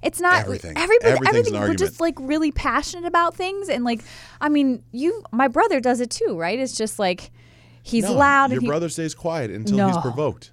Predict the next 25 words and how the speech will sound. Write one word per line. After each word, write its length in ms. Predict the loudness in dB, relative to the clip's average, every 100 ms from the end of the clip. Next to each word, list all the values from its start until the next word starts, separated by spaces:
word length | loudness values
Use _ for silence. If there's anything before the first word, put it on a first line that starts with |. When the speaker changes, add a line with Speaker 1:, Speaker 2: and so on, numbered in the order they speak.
| -6
Speaker 1:
Yeah, 440 | -2 0 2 -2 -6 -10
yeah, 240 | 0 2
he 140 | 2 0
does. 200 | 0 4
But 240 | 2 2 -4 -2
that's 280 | 2 2 2
because 300 | -4 -2 -2
he 60 |
had 120 | -2 -4
to 60 |
grow 200 | -4 -2
up 100 | -2 -6
with 180 | -4
me 280 | 0 0 0
and 220 | -2 -4 -4
<laughs> 80 | -6
my 140 | -4
mother. 420 | -2 -2 -2 -2 0 -2 2 0 0
<laughs> 360 | -6 -2 -4
Speaker 2:
Man, 260 | -2 -4 -2
I'm 100 | -2
not 120 | 0
talking 260 | 0 -2 -4
about 160 | -6
that. 200 | -6 -8